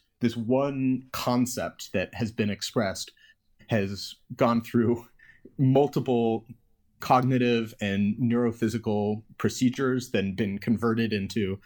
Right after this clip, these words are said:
sound waves, electrical signals, uh, and then back three or four, <laughs> you know, three times at least, uh, before it reaches the, um, b-, before it reaches the listener's ears. And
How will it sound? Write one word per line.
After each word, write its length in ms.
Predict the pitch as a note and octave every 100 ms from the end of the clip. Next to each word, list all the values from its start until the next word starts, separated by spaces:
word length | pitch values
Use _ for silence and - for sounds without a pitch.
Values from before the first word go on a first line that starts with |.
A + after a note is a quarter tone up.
| - -
sound 380 | - C#3 B2 A2+
waves, 420 | A2+ A2+ A2 - A2
electrical 480 | G#2+ A#2 A#2 A#2
signals, 640 | A2 A2 G#2 G2+ G2+ - - _ -
uh, 380 | F#2+ F#2 F#2 G2 -
and 160 | A2+
then 160 | G#2+ G2+
back 320 | F#2+ A#2+ G#2 - - - -
three 160 | D#3+
or 60 | C3+
four, 260 | - D3
<laughs> 20 | A#2
you 140 | D#3+
know, 160 | A#2 A#2 -
three 160 | D#3+
times 380 | - A#2 A2 G2
at 80 | E2+
least, 380 | A2 G2+ - - _ _
uh, 120 | G#2 G#2
before 340 | A#2 - A2+
it 60 | G#2
reaches 480 | A2 - G#2+ G2+ -
the, 380 | G#2 G2 F#2 F#2+ - - - D#2+
um, 380 | F#2 F#2 F#2+ -
b-, 140 | A2+ G2
before 260 | A2 G#2+ A2+
it 60 |
reaches 300 | A2 G#2+ G2
the 80 | -
listener's 540 | F#2+ A2+ A#2 G2+ F#2 -
ears. 460 | D#3 B2+ G2 - - _ -
And 280 | A2 G#2 G#2+